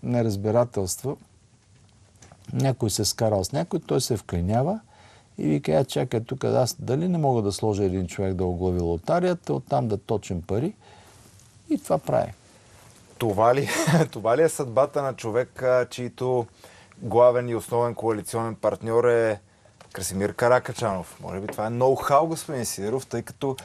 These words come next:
Speaker 2: при Каракачанов го виждаме вече осъществено.
Speaker 1: Красимир Каракачанов,
Speaker 2: Тази
Speaker 1: той
Speaker 2: а,
Speaker 1: няма нужда от национална лотария. Той си има своята
Speaker 2: Аз това
Speaker 1: лотария.
Speaker 2: казвам, това казвам, той
Speaker 1: В
Speaker 2: си
Speaker 1: рамките
Speaker 2: има.
Speaker 1: на ме-, да, Министерството на отбрана.
Speaker 2: <laughs>
Speaker 1: Там е,
Speaker 2: Това е
Speaker 1: това е
Speaker 2: ноу-хау.
Speaker 1: милиард и
Speaker 2: Добре.
Speaker 1: половина бюджет,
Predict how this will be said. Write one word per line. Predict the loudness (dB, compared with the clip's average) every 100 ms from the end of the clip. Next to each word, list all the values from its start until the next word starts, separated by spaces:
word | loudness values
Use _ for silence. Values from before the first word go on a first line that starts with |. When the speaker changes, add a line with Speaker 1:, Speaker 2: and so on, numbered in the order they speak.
| -10
Speaker 2:
при | -6 -2
Каракачанов | -2 -2 -2 -2 -2
го | -2
виждаме | -4 -2 0
вече | 0 -2
осъществено. | -4 -6 -8 -10 -12 -6 -4
Speaker 1:
Красимир | -2 -2 -4 -2
Каракачанов, | -2 0 0 2 4 4
Speaker 2:
Тази | 0 -8 -10 0
Speaker 1:
той | 2
Speaker 2:
а, |
Speaker 1:
няма | 4 4 4 2
нужда | 2 2 2
от | 0 0
национална | -4 -6 -4 -2 0 2 2
лотария. | 2 -2 -2 -2 -4
Той | -2 -2
си | -2 0
има | 0
своята | 0 0 0 0
Speaker 2:
Аз | 0
това | 2 4
Speaker 1:
лотария. | 6 4
Speaker 2:
казвам, | 0 -4
това | -4 -4 -2
казвам, | 0 2 2 0 4
той | 6
Speaker 1:
В | 6
Speaker 2:
си |
Speaker 1:
рамките | 6 6 6 6
Speaker 2:
има. | 4
Speaker 1:
на | 2 4
ме-, | 2
да, | 2 6 8 8
Министерството | 4 4 4 4 2
на | 0
отбрана. | 4 4 4 0
Speaker 2:
<laughs> | 0
Speaker 1:
Там | 2 4
е, |
Speaker 2:
Това | 4
е | 8
Speaker 1:
това | 8
е |
Speaker 2:
ноу-хау. | 8 6 6 6 4 -4
Speaker 1:
милиард | -2 2 6 8 6
и |
Speaker 2:
Добре. | 2 0
Speaker 1:
половина | 2 4 4 2 0
бюджет, | -2 -4 2 2 2 -2